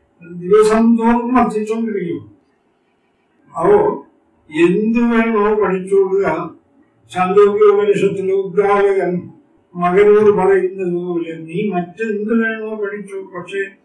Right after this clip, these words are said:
ഈ സത്യം കൂടെ പഠിക്ക." എന്താ ഈ, ഈ സത്യത്തിന്റെ മഹത്വം എന്താ? ഈ സത്യത്തിന്റെ മഹത്വം അതറിഞ്ഞാൽ എല്ലാം അറിയപ്പെട്ടു. ഏകവിജ്ഞാനേന സർവവിജ്ഞാനം.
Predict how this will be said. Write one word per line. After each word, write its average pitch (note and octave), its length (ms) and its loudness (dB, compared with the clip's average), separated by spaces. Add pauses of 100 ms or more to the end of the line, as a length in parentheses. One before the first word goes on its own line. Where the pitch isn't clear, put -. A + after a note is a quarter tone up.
(340)
ഈ G#3+ 200 2
സത്യം A#3+ 680 -2
കൂടെ B3 180 -2
പഠിക്ക." A#3 440 -4 (1500)
എന്താ F3 260 -2
ഈ, G#3+ 560 4
ഈ - 20 -4
സത്യത്തിന്റെ A3 680 0
മഹത്വം G3 600 0
എന്താ? G#3 360 -4 (760)
ഈ D3+ 80 -8
സത്യത്തിന്റെ F#3+ 600 0
മഹത്വം F3+ 720 2 (600)
അതറിഞ്ഞാൽ G3 760 2 (260)
എല്ലാം A3+ 1000 2
അറിയപ്പെട്ടു. F3+ 880 -2 (800)
ഏകവിജ്ഞാനേന G3+ 1400 2
സർവവിജ്ഞാനം. F3 1500 -2